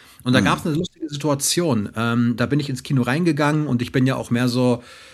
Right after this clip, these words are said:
Speaker 1: auf der so extrovertierten Seite und dann waren da so ein paar Peoples im, im Kinosaal.
Speaker 2: <laughs>
Speaker 1: Es war ein ganz kleines Kino, Kino fünf, ganz mini. Müsst ihr euch vorstellen, vielleicht zwanzig, dreißig Sitzplätze, dementsprechend groß war auch die Leinwand. Aber es ist halt auch ein Film, der ist halt nicht für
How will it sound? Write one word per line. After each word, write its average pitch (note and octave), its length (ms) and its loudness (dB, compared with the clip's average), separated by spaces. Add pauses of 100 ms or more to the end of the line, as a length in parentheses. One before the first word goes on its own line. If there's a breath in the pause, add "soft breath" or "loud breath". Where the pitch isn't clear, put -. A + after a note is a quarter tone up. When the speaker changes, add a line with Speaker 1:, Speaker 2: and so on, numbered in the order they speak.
(200 loud breath)
Speaker 1:
auf A#2+ 200 -2
der A#2 440 2
so C3+ 100 -4
extrovertierten D3 920 2
Seite C3 640 0
und A2 180 -6
dann A2+ 240 0
waren A#2 140 2
da B2 100 4
so A2 80 0
ein A2+ 80 -2
paar G#2+ 140 -6
Peoples - 440 -2
im, G2+ 200 -6
im A2 160 -2
Kinosaal. G#2+ 420 -2
Speaker 2:
<laughs> - 20 -8
Speaker 1:
Es - 80 -14
war A2+ 100 -10
ein G#2 40 -6
ganz A#2+ 220 0
kleines A2 320 -2
Kino, A#2+ 300 2
Kino A#2+ 280 2
fünf, B2 320 2
ganz B2 260 0
mini. A#2 420 2 (560 loud breath)
Müsst A#2+ 220 2
ihr B2+ 40 2
euch A2 100 0
vorstellen, A#2+ 380 0
vielleicht A2 580 0 (420 soft breath)
zwanzig, B2 440 0
dreißig A#2 340 -4
Sitzplätze, A2 880 -4
dementsprechend A2 720 -4
groß A2+ 240 -6
war A2+ 80 0
auch G#2+ 80 -6
die - 100 -8
Leinwand. A2 460 -2
Aber B2 180 0
es C3+ 60 -2
ist E3 60 -2
halt D3+ 100 0
auch C3+ 100 -2
ein C3+ 80 0
Film, C#3+ 300 4
der C3 140 2
ist A#2+ 120 -4
halt B2+ 140 -2
nicht B2 180 2
für A#2+ 320 0